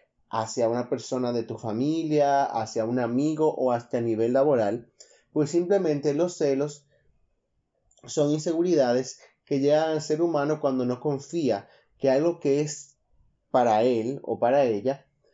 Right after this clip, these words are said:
lo sea realmente. Entonces, ¿por qué el ser humano es un ente celoso que crea historias e imágenes en su cabeza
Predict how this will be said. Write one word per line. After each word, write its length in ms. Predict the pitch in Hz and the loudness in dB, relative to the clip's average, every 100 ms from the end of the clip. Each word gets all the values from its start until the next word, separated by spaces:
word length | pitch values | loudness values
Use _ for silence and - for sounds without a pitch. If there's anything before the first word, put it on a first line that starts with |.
| _ _ _ _ _ _ _ _ | _ _ _ _ _ _ _ _
lo 220 | 143 147 147 | 2 4 4
sea 340 | - 156 143 | 2 4 6
realmente. 720 | 131 117 95 65 76 78 - _ _ _ _ _ _ _ | 4 2 -2 -6 -10 -12 -14 _ _ _ _ _ _ _
Entonces, 800 | - 156 160 143 117 - - - _ _ _ _ _ _ _ | -2 0 0 0 -2 -10 -12 -20 _ _ _ _ _ _ _
¿por 300 | - 170 156 | 2 2 0
qué 420 | - 190 226 - - | 0 2 2 -2 -4
el 140 | 151 | -4
ser 240 | 147 160 175 | -2 -2 0
humano 340 | 165 151 160 | 2 0 0
es 220 | 151 - | -4 -8
un 160 | - 139 | -4 -2
ente 320 | 135 139 147 | 0 0 -4
celoso 640 | 147 127 107 101 98 98 | -2 -2 0 0 -2 -8
que 180 | 110 104 | -8 -6
crea 560 | 117 120 127 135 151 - _ _ _ _ | -4 0 2 0 -2 -10 _ _ _ _
historias 680 | 127 - 139 147 160 160 | -14 -2 2 2 0 -2
e 80 | - | -2
imágenes 440 | 135 127 135 156 156 | 0 0 0 -2 -4
en 80 | |
su 160 | 151 151 | -8 -4
cabeza 720 | 151 139 147 139 127 117 - | 0 2 2 0 -4 -4 -6